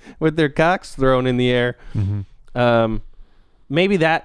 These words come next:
Speaker 1: that would probably be the longest waiting in line for that shit, or, um, I don't know, man. Um, I'm really
Speaker 2: You never,
Speaker 1: tr-
Speaker 2: like, stood in line for, like, sneakers or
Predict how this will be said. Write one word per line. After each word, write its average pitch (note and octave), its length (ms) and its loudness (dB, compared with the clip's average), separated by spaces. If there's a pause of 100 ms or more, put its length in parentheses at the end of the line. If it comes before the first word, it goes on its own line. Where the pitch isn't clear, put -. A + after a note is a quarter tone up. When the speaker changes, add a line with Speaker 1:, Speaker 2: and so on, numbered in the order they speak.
Speaker 1:
that D#3+ 220 0
would C#3+ 140 -4
probably C3+ 300 0
be B2+ 120 -4
the A#2 120 -4
longest A2+ 560 -4
waiting A#2+ 340 -4
in A2+ 140 -4
line A2+ 200 -4
for A2+ 140 -10
that A2 240 -4
shit, A2 400 -8
or, A2 340 -2
um, G#2+ 380 -6 (1700)
I - 100 -6
don't A#3 140 -2
know, G#3+ 200 0
man. B2 480 -4
Um, C#3+ 500 0 (1400)
I'm B2+ 60 -6
really C3+ 140 4
Speaker 2:
You A#2+ 60 4
never, A2+ 160 2
Speaker 1:
tr- G#2+ 60 0
Speaker 2:
like, G2+ 140 -6 (180)
stood - 300 -2
in A2+ 140 2
line G#2 420 0
for, G2 120 -10
like, F#2 300 -12
sneakers G#2+ 720 -4
or F2+ 260 -12